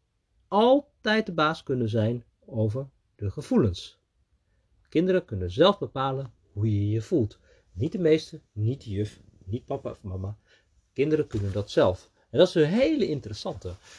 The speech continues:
Want als kinderen dat een beetje doorhebben, is dat echt het middel waarmee je grip krijgt op heel veel narigheid om je heen. Want op het moment dat jij denkt van, ja,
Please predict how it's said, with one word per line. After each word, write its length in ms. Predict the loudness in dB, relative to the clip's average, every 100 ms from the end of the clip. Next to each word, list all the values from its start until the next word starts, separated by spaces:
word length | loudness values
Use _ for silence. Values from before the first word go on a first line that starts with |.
| -16
Want 420 | -4 -2 -2 -8 -12
als 240 | -10 -6
kinderen 420 | -4 -2 -2 -2
dat 160 | -6 -4
een 100 | -2
beetje 260 | 0 -2 -6 -2
doorhebben, 640 | 0 0 0 0 -4 -8 _ -20 -20 _ _
is 180 | -10 -6
dat 280 | -6 -6 -8
echt 240 | -6 -6 -6
het 140 | -14 -6
middel 440 | -2 0 0 -4 -8
waarmee 520 | -8 -4 -2 0 0
je 100 | -2
grip 400 | -6 -4 -4 -4
krijgt 420 | -4 -4 -4 _ _
op 180 | -14 -14
heel 240 | _ -6
veel 260 | -6 -6 -6
narigheid 680 | -4 -2 -4 -6 -8 -8 -10
om 180 | -10 -10
je 80 | -4
heen. 340 | -4 -4 -8 _ _ -20 -20 -20
Want 460 | -8 -2 0 -2 -8 _ _
op 220 | -14 -10 -6
het 80 |
moment 240 | -2 -2 -2
dat 180 | -4 -2
jij 340 | -2 -2 -6 _ _
denkt 260 | -2 -2 -4
van, 280 | -8 -10 -10
ja, 320 | -10 -8 -8